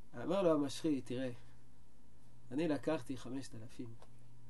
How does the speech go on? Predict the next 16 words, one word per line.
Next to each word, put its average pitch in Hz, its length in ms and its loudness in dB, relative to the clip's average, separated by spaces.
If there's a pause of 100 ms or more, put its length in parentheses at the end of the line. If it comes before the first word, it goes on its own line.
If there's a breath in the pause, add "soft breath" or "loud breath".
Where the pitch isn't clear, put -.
(120)
עשרת 202 420 6
אלפים 170 360 4
הנוספים 131 800 2 (580)
מתו 147 320 6
מדאגה 131 960 6
ומבעתה. 143 1000 6 (100)
בעתה 170 440 4
הכוונה 143 400 4 (160)
פחד. - 340 -4 (1500)
הפחד 277 380 6
ממית. 226 440 0 (1600 soft breath)
ולכן 202 320 2
חלק 202 300 0
מעבודת 170 400 6
השם 165 300 4
שלנו 160 480 4